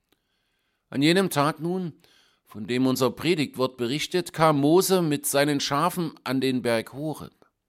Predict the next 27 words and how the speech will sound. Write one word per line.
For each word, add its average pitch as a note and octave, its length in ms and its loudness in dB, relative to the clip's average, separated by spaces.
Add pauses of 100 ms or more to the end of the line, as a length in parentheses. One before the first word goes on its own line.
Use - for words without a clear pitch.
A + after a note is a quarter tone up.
(1080)
Hier B2 100 -6
nahm E3+ 220 2
er F3 80 2
etwas D3+ 400 0
wahr, E3 420 0 (140)
was C#3+ 160 -8
er D#3+ 80 -2
bisher F3+ 340 0
noch D#3 120 0
nicht - 340 -6
gesehen C#3 500 -6
hatte. F#2+ 300 -20 (1080)
Er F#2+ 120 -12
sah B2 220 2
nämlich C#3+ 340 0
einen A#2 340 -2
Dornenbusch, C#3+ 640 -4
der G2 160 -6
brannte. - 600 -10 (1500)
Das D3 180 -4
war E3 120 4
nun F#3 180 2
an D#3+ 140 4
sich E3+ 220 -2
noch D3+ 160 0
nichts - 260 -4
Ungewöhnliches. A#2+ 1120 -4